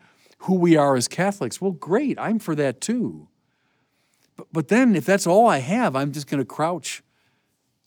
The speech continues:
defensively behind those high walls. And I will not fulfill the mission of the church, which is finally to <laughs> build a bridge from that beautiful community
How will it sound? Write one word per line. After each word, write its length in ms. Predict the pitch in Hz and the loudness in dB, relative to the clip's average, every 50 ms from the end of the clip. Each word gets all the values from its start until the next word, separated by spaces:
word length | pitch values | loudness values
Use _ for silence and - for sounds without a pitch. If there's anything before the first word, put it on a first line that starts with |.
| _ _ | _ _
defensively 680 | - 135 - - 156 160 165 - - 160 139 147 143 | -8 -8 -4 -2 0 0 0 0 -2 -2 -2 -2 -2
behind 540 | 117 135 127 120 - 143 147 151 156 151 139 | -2 -2 -4 -4 -4 -4 -2 -2 -2 0 0
those 220 | 139 131 120 - | 0 -2 -2 -4
high 220 | - 139 139 139 | -6 -6 -6 -6
walls. 680 | 131 117 120 143 170 175 139 98 76 73 73 - - - _ _ _ _ _ _ _ _ _ _ _ _ _ _ _ | -6 -6 -6 -6 -8 -8 -10 -12 -14 -18 -18 -18 -20 -20 _ _ _ _ _ _ _ _ _ _ _ _ _ _ _
And 120 | - 131 139 | -8 -6 -4
I 80 | 139 | -4
will 120 | 135 135 139 | -2 -2 -2
not 220 | 135 143 160 180 | -2 -2 -4 -6
fulfill 580 | - - 165 147 - - - - 151 151 143 131 | -6 -6 -8 -8 -8 -10 -6 -4 -4 -2 -2 -4
the 120 | 120 120 | -4 -6
mission 480 | 110 107 110 135 170 - - 202 180 165 | -6 -6 -6 -6 -4 -4 -4 -4 -4 -6
of 100 | 131 104 | -6 -10
the 60 | 104 | -14
church, 600 | - - - - 90 78 - _ - - - _ _ _ _ _ _ _ _ _ _ _ _ _ _ _ _ | -16 -14 -14 -14 -16 -18 -20 _ -20 -20 -20 _ _ _ _ _ _ _ _ _ _ _ _ _ _ _ _
which 180 | - 131 131 - | -6 -4 -2 -2
is 120 | 147 127 | -4 -4
finally 340 | - - 165 180 214 214 196 - | -2 0 0 2 4 4 2 2
to 200 | - - 131 123 - - - - _ | 0 -4 -6 -8 -10 -16 -20 -20 _
<laughs> 240 | _ _ _ _ - | _ _ _ _ -2
build 220 | 151 156 160 156 | 0 0 2 0
a 60 | 143 | 0
bridge 600 | 110 95 123 151 190 220 208 147 - - - - _ _ _ _ _ | -2 0 2 2 4 2 2 0 -4 -6 -6 -8 _ _ _ _ _
from 240 | - - 143 139 135 | -6 -4 -2 -2 0
that 240 | 135 127 120 98 - | -2 -4 -6 -6 -4
beautiful 360 | 131 139 131 131 131 123 113 | -2 -2 -2 -2 -4 -6 -8
community 640 | 101 - 110 110 110 107 104 101 95 95 90 87 | -8 -8 -8 -6 -6 -6 -8 -10 -10 -14 -16 -18